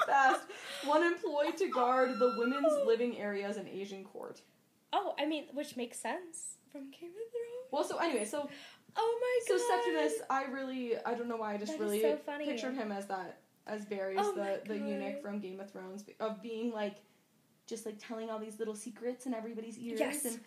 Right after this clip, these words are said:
Speaker 1: just, like, whispering all the
Speaker 2: Yep, yep, yep.
Speaker 1: conspiracies, and
Speaker 2: That
Speaker 1: that
Speaker 2: is
Speaker 1: was,
Speaker 2: exactly
Speaker 1: that was
Speaker 2: how I
Speaker 1: totally
Speaker 2: pictured
Speaker 1: the
Speaker 2: it.
Speaker 1: vibe I got from him.
Speaker 2: Oh my God,
Speaker 1: So
Speaker 2: I
Speaker 1: I don't
Speaker 2: always
Speaker 1: feel like
Speaker 2: pictured
Speaker 1: he's a
Speaker 2: it.
Speaker 1: big
Speaker 2: Tell
Speaker 1: thing.
Speaker 2: secret, walk into the bushes.
Speaker 1: Right? Like, I,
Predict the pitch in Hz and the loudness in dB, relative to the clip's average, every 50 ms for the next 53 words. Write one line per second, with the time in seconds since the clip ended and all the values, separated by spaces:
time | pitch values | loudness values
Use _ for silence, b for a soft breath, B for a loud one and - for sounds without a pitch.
0 | B B B B - 254 247 - 254 240 208 208 254 247 - - 269 262 254 233 | B B B B -2 -2 0 0 -2 -4 -2 -4 -6 -6 -4 -4 -2 0 0 0
1 | 226 233 233 240 - 262 247 240 226 226 226 226 233 233 247 247 247 - 262 262 | 0 0 0 0 0 0 -2 -2 -2 -6 -6 -6 -4 -4 -4 -4 -4 -4 -4 -4
2 | 254 254 254 269 285 277 - 226 220 220 220 208 - - - - - 247 214 226 | -4 -4 -6 -8 -10 -14 -14 -12 -12 -12 -12 -14 -16 -18 -20 -14 -8 -2 -2 0
3 | 226 233 262 226 233 240 247 269 269 247 254 247 226 220 226 226 247 254 240 240 | 0 0 0 0 2 2 2 2 2 2 2 2 2 2 2 2 2 2 2 2
4 | 240 233 220 220 220 220 185 185 175 180 185 175 170 170 175 180 - - 196 196 | 2 2 0 0 0 0 0 0 0 0 0 0 -4 -4 -6 -6 -6 -6 -8 -8
5 | 233 - - 220 247 247 - _ - 262 262 254 247 240 233 233 226 220 - - | -8 -8 -6 -6 -6 -6 -8 _ -6 -6 -4 -2 -2 -2 -2 -2 -2 -2 -4 -4
6 | - 269 269 262 233 302 311 254 262 349 339 349 359 370 247 233 349 330 311 247 | -2 0 0 2 2 2 0 0 0 0 0 0 0 0 0 0 -2 -2 -2 -4
7 | - - 233 208 - - 320 311 220 208 330 320 - 285 247 - B 254 B - | -2 -2 -2 0 2 4 4 4 4 2 -2 0 0 -2 -2 -2 B -14 B -8
8 | 233 233 202 - - 208 202 208 - 196 190 208 202 - - - 180 180 202 233 | -8 -8 -8 -8 -12 -12 -12 -12 -12 -12 -16 -14 -14 -14 -16 -16 -16 -12 -6 -2
9 | 226 226 226 247 285 349 440 508 - 302 294 - - 302 311 466 | 0 2 2 2 4 4 4 4 4 6 4 4 4 6 4 4